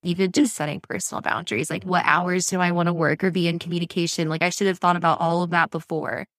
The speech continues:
instead of just jumping right into all the fun stuff, you know? Um, so that's something that I really learned. I'm actually really glad I went through that, though, because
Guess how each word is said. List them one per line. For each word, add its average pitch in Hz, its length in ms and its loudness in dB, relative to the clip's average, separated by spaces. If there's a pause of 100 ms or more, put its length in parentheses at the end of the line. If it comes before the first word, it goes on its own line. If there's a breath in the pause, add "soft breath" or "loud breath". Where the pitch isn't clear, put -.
(220)
instead 180 280 2
of 175 100 4
just - 420 0 (160)
jumping 247 400 0
right 226 200 6
into 208 280 2
all 196 120 6
the 202 120 2
fun 190 300 2
stuff, 170 580 4
you 175 120 -2
know? 151 460 -2 (100)
Um, 160 280 -2
so 196 120 -4
that's 175 280 2
something 160 560 -4
that - 320 -2
I 170 140 0
really 160 340 2
learned. 151 340 -2 (340)
I'm 185 140 4
actually 180 340 4
really 170 220 0
glad 160 220 2
I 160 120 4
went 156 220 -2
through 156 140 0
that, 175 200 2
though, 214 200 2
because 156 480 -4